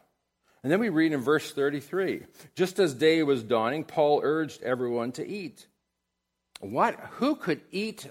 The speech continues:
on a ship, on a cruise ship that is being tossed on the waves? But he says, "You guys haven't eaten anything for two weeks. You've been so worried about,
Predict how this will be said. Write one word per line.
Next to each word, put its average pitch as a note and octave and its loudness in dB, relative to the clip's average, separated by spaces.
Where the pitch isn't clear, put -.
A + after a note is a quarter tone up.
on D3 -2
a C3+ -2
ship, - -2
on C#3+ -2
a C#3+ -2
cruise G3 -2
ship - -12
that C3+ 0
is C#3 -4
being C#3 -4
tossed - -2
on C3+ -4
the C3+ -4
waves? B2 -2
But D3 -2
he D3+ -2
says, D3 -2
"You A3+ -6
guys G#3+ 4
haven't C3+ 2
eaten C#3 -4
anything C#3+ -6
for D#3 -8
two F3 -6
weeks. G#3+ -12
You've C3+ 0
been D3+ 0
so F#3+ 0
worried F#3 6
about, A2+ -2